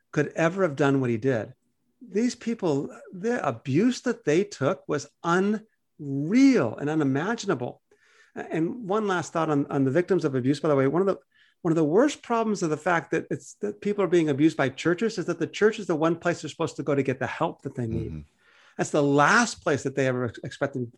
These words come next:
Speaker 1: to be abused by. The, the reality, though, is, is church life is difficult. It's messy. And I think it's messy because the devil knows what the church is for.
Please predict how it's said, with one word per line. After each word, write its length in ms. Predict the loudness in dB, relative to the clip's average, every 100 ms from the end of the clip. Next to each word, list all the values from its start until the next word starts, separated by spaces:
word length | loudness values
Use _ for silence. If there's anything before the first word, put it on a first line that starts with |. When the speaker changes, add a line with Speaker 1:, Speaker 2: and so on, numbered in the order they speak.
| -10
Speaker 1:
to 60 | -4
be 100 | -4
abused 360 | 0 0 0
by. 260 | -4 -10 -12 _ _ _ _ _ _ _ _
The, 120 | -8 -4
the 100 | 0
reality, 380 | 2 2 2
though, 220 | 2 2 2
is, 240 | -2 -2
is 240 | -6 -6
church 300 | -2 -2 0 0
life 220 | -2 -2
is 100 | -2
difficult. 480 | -2 -2 -2 -2 -4
It's 140 | -4
messy. 580 | -2 0 0 -2 -2 -4 _ _ _ _ _ -4
And 280 | 0 0 0
I 160 | -2
think 300 | -2 0 0
it's 180 | -2 0
messy 640 | 0 2 0 2 2 0 -6 _ -4
because 240 | 0 2
the 100 | 2
devil 520 | 0 2 2 2 0 0
knows 580 | 0 0 -2 -4 -6
what 100 | -10 -8
the 80 |
church 340 | -6 -2 -2 -4
is 100 | -8
for. 480 | -8 -8 -8 -12